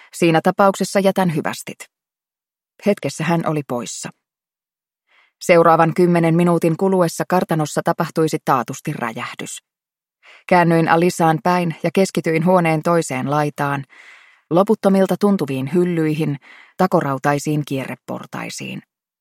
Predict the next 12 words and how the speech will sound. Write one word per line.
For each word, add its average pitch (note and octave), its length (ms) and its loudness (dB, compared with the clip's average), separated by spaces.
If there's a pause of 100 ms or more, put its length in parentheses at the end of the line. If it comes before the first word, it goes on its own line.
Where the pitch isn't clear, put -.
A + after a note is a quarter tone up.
(540)
"Kakaise G#3 440 0
ulos F#3+ 320 0
vain, C#3 300 -4 (160)
Alisa." C3+ 420 -4 (1300)
"Niin, D#3+ 640 0 (160)
Lili", C#3+ 560 0 (640)
totesi C#3 340 -2
matala, D3+ 460 0 (240)
verkkainen D3+ 680 2
ja D3 160 0
hunajainen D3 600 0
ääni D3+ 260 -2